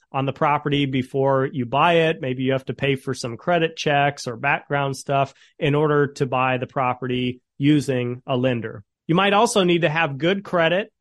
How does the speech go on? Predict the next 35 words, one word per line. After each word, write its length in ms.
and 160
solid 460
income 480
in 80
order 240
to 180
qualify 800
for 200
a 60
mortgage 580
in 100
the 60
first 340
place. 460
So 220
again, 240
it 80
all 180
boils 480
down 520
to 380
your 220
goals, 540
your 80
risk 320
tolerance, 580
and 140
your 100
objectives. 800
I'll 100
give 180
you 60
a 60
few 180
examples. 640